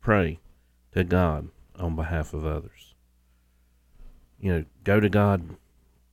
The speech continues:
on behalf of other people, but just talk to God. I hope you have a good week.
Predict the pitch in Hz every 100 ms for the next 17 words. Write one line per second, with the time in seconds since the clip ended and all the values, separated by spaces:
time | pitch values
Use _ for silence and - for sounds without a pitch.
0 | - 101 92 101 98 - 82 87 82 -
1 | 85 - 76 - _ _ _ _ _ _
2 | _ _ _ _ _ _ _ _ _ _
3 | _ _ _ _ _ _ - 90 95 92
4 | - 87 - 80 82 76 - - - -
5 | _ _ _ _ _ _ _ _ _ _
6 | _ _ _ _ _ _ _ _ _ _
7 | _ _ _ _ _ _ _ _ - 95
8 | 92 87 90 85 87 92 90 101 113